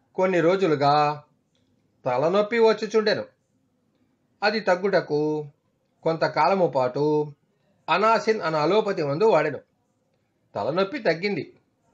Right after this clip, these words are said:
కొన్ని నెలల తర్వాత కడుపు ఉబ్బరము, కడుపు నొప్పి, కొంచెం అన్నము తినగానే కడుపు నిండుట, కడుపులో మంట ఆరంభమైంది. అలోపతి వైద్యుని సంప్రదించగా యాంటాసిడ్ బిళ్ళలు వాడమని సలహా ఇచ్చాడు.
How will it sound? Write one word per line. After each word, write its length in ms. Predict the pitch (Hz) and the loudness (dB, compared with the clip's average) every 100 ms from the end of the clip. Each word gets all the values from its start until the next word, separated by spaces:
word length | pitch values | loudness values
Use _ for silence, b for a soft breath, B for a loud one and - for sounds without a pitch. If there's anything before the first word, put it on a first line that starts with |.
| _ _ _ _ - | _ _ _ _ -4
కొన్ని 240 | 185 196 | -2 0
నెలల 240 | 175 156 | 0 0
తర్వాత 800 | 185 220 175 135 139 147 156 156 156 _ _ _ _ _ 220 | 0 2 2 2 2 2 2 2 -2 _ _ _ _ _ 0
కడుపు 260 | 220 214 | 2 2
ఉబ్బరము, 840 | 160 139 139 135 151 156 156 151 - _ _ _ - | -2 0 2 2 2 2 0 -4 -12 _ _ _ 0
కడుపు 260 | 190 196 | 0 0
నొప్పి, 680 | 165 143 143 147 151 151 147 _ _ _ _ - | -2 -4 -4 -2 -2 -2 -6 _ _ _ _ -6
కొంచెం 420 | 202 196 185 170 | -4 -2 -2 -2
అన్నము 420 | 170 190 214 202 | -2 -2 -2 -2
తినగానే 600 | 175 165 156 151 151 170 | 0 0 0 0 0 -2
కడుపు 320 | - 127 135 | 0 -2 -2
నిండుట, 300 | 147 139 131 147 147 151 156 - _ _ _ 262 | -4 -6 -4 -2 0 0 -4 -10 _ _ _ 0
కడుపులో 440 | 240 202 185 165 | 0 2 2 2
మంట 280 | 135 147 147 151 151 156 - | 2 0 0 2 2 -2 0
ఆరంభమైంది. 680 | 196 226 214 208 139 92 - _ _ _ _ _ _ _ - | 2 4 4 2 2 -2 -14 _ _ _ _ _ _ _ -2
అలోపతి 540 | 170 233 233 226 196 | 2 4 4 0 0
వైద్యుని 340 | 180 165 151 143 | 0 0 0 -4
సంప్రదించగా 1000 | 139 139 147 135 127 127 147 147 147 - _ _ _ - | -4 -6 -8 -10 -8 -2 0 2 -2 -8 _ _ _ -2
యాంటాసిడ్ 640 | 165 208 233 220 214 185 | -2 0 0 0 0 0
బిళ్ళలు 380 | 180 175 165 151 | 0 2 2 2
వాడమని 520 | 135 147 151 185 277 | 2 2 0 -2 -2
సలహా 320 | 196 143 139 | -2 0 2
ఇచ్చాడు. 460 | 170 156 - 123 | 0 0 -4 -6